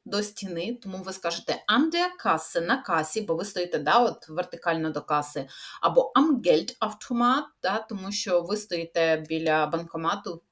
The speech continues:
ось впритул. Auf — це навпаки, це коли у нас горизонтальна поверхня, на столі, на підлозі, а, zwischen — між чимось, über — над, unter — під,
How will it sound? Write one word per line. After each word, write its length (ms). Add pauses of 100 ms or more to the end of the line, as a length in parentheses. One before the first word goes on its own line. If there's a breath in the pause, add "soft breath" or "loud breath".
(140)
ось 240
впритул. 720 (640 loud breath)
Auf — 360
це 180
навпаки, 420
це 140
коли 200
у 20
нас 200
горизонтальна 680
поверхня, 640 (320 soft breath)
на 200
столі, 460
на 320
підлозі, 720 (680 soft breath)
а, 400 (180)
zwischen — 480 (340)
між 760
чимось, 680 (520)
über — 480 (260)
над, 540 (480)
unter — 600 (400)
під, 360